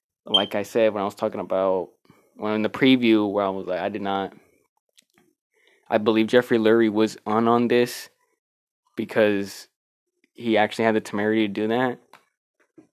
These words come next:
But I'm still going, I'm still sticking with my plan, all right? I still think Jeffrey Lurie had to do something with it,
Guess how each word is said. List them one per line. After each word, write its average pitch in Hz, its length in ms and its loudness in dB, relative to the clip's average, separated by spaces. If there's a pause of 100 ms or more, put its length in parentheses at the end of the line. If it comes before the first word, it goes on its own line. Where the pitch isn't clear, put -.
(460)
But 110 120 2
I'm 135 100 0
still 170 200 6
going, 151 240 6
I'm 160 100 6
still 175 180 0
sticking 156 260 0
with 120 140 2
my 90 160 -4
plan, 82 240 -12
all 85 60 -8
right? 104 180 -2
I 107 60 -2
still 190 200 8
think 185 240 6
Jeffrey 151 260 6
Lurie 143 200 6
had 151 100 4
to 131 80 2
do 127 100 0
something 120 300 0
with 117 180 0
it, 117 260 2